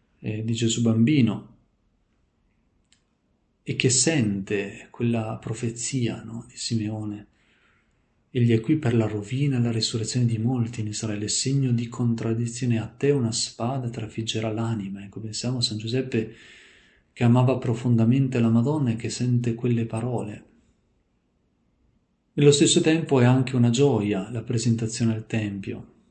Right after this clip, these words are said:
perché, eh, la gioia di poter portare, eh, Gesù per essere presentato, per compiere il santo rito, andare al Tempio di Gerusalemme, era per San Giuseppe, che era un uomo di grande fede, di grande pietà, è sempre una gioia,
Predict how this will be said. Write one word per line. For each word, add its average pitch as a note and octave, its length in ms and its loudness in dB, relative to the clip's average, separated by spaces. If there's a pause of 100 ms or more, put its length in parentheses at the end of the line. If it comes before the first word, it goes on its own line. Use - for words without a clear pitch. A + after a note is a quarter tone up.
(580)
perché, A#2+ 840 -2
eh, B2+ 60 -12
la B2+ 160 -4
gioia C3 340 4
di A#2 140 0
poter A#2+ 680 -2 (560)
portare, A#2+ 1000 2
eh, C3+ 240 -8
Gesù A#2+ 360 2
per A2+ 160 -4
essere A2 340 -2
presentato, A2 760 -2
per A2 220 -6
compiere A#2 640 4 (440)
il A#2 100 -2
santo A2+ 460 2
rito, A#2+ 300 2
andare A#2 320 4
al A2+ 160 2
Tempio C3+ 340 4
di A#2+ 100 2
Gerusalemme, B2+ 720 2
era D3 280 0
per B2 220 -6
San B2 220 2
Giuseppe, B2+ 440 2
che B2 120 -2
era A#2 80 2
un A#2 100 6
uomo C3+ 220 2
di A#2+ 100 2
grande A#2+ 380 2
fede, C#3 260 0
di A2+ 80 0
grande B2 360 0
pietà, D3 440 -4
è - 40 -12
sempre C#3+ 420 -4
una C3 160 -2
gioia, B2 480 -4